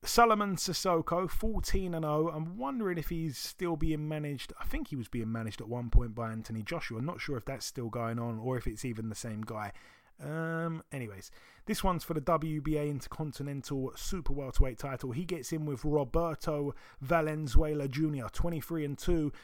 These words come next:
We've got Angel Fierro, nineteen and one with a draw, fighting for the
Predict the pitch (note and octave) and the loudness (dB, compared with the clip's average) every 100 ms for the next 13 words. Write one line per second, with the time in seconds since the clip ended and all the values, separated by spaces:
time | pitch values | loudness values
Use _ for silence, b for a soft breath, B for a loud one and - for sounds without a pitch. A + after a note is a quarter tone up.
0 | B C3+ D#3+ - F#3 G3 G3+ E3 F#3+ - | B -2 -2 2 0 2 -2 0 2 2
1 | F#3+ F#3+ F#3 E3 C3 D3 F#3 F#3 - F#3 | 4 2 2 2 2 0 -2 -4 -4 -2
2 | E3+ E3 E3+ E3+ E3 D#3 D#3 D#3 E3+ D#3+ | -2 0 0 0 0 0 0 0 2 2
3 | - E3+ D3+ D#3+ D3 D#3+ D3+ | 2 0 -2 -4 -2 0 -2